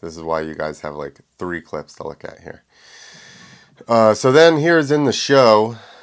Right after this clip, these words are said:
uh, after practice. Show was at two o'clock, so it was right in the afternoon.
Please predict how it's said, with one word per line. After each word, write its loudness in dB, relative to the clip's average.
uh, -8
after -6
practice. -2
Show -2
was -6
at -2
two -6
o'clock, -2
so -6
it -4
was -12
right -2
in -10
the -4
afternoon. -6